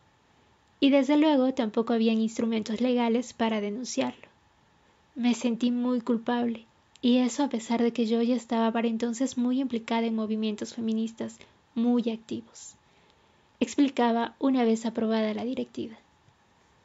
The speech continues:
Hace veinticuatro años, Ana Diamant-Poulou optó por el silencio. No contó a nadie lo que estaba sufriendo, y menos en público, y consideró que acudir a un tribunal no ayudaría a su causa en absoluto.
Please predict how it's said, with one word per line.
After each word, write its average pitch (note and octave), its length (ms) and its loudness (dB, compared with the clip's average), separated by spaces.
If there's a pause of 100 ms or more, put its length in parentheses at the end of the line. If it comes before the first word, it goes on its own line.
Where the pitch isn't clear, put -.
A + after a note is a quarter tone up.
(200)
Hace B3 260 0
veinticuatro B3+ 640 0
años, A#3 440 -2 (240)
Ana C4 260 0
Diamant-Poulou A3 720 -2 (440)
optó A#3+ 360 2
por A#3 140 -2
el A3+ 100 -6
silencio. A#3+ 640 -12 (560)
No B3 160 2
contó B3+ 320 0
a A#3+ 100 0
nadie A#3+ 460 2
lo A#3+ 100 0
que B3+ 100 -6
estaba A#3+ 360 -2
sufriendo, A#3+ 540 -4 (520)
y B3+ 120 2
menos B3 460 0
en A3+ 120 -8
público, - 420 -10 (720)
y B3 80 0
consideró B3+ 560 0
que D4+ 80 0
acudir A#3+ 340 2
a B3 80 2
un B3 120 -2
tribunal A#3+ 460 0
no A#3 60 0
ayudaría A#3+ 480 2
a A3+ 40 -4
su A3+ 140 -6
causa A3+ 320 -2
en G#3+ 100 -4
absoluto. A#3 540 -8